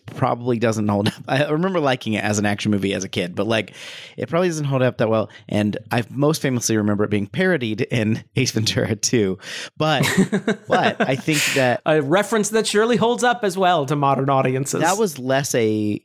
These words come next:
Speaker 1: like, that was a action movie, maybe a silly, maybe a stupid action movie, but, like,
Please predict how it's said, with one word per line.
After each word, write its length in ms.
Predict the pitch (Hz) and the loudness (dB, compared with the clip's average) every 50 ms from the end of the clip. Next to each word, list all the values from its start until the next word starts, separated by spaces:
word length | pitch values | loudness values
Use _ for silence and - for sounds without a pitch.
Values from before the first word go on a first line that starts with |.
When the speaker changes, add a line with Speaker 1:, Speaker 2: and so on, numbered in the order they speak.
| _ _ _ - | _ _ _ 0
Speaker 1:
like, 340 | 120 110 101 95 - - - | 2 2 2 0 -4 -8 -4
that 140 | - 139 151 | -2 0 2
was 120 | 160 139 | 2 0
a 80 | 120 98 - _ _ _ - - | -2 -4 -8 _ _ _ -14 -8
action 460 | - 131 131 117 - - 127 101 95 | -4 -4 -4 -2 -2 -2 0 0 0
movie, 200 | 95 87 87 90 | 0 -2 -2 -2
maybe 280 | 98 127 135 139 131 117 | 0 0 0 2 2 0
a 40 | 110 | 0
silly, 320 | - - 113 104 104 104 | 0 0 0 2 2 2
maybe 200 | 98 104 104 98 98 | 2 0 0 0 -2
a 40 | 92 | -2
stupid 380 | - - 131 120 107 113 92 - | 0 0 0 2 2 0 -2 -2
action 280 | 85 92 - - 101 | -4 -4 -4 -4 -4
movie, 180 | 95 92 87 98 | -4 -4 -4 -2
but, 120 | 90 117 110 | 0 0 2
like, 240 | 107 107 101 - | 2 0 -2 -4